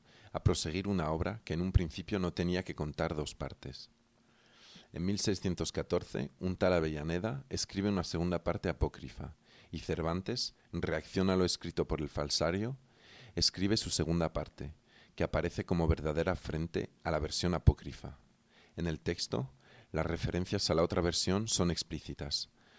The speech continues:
Por ejemplo, en el capítulo cuatro, Sancho satisface al bachiller Sansón Carrasco de sus dudas y preguntas,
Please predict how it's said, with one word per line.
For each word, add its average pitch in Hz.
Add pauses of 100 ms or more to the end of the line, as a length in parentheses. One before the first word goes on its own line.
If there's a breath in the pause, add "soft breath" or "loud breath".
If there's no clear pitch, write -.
(240 loud breath)
Por 80
ejemplo, 76 (160)
en 76
el 82
capítulo 87
cuatro, 101 (380 loud breath)
Sancho 82 (140)
satisface -
al 76
bachiller 82
Sansón 82
Carrasco 78
de 71
sus 71
dudas 92
y 78
preguntas, 73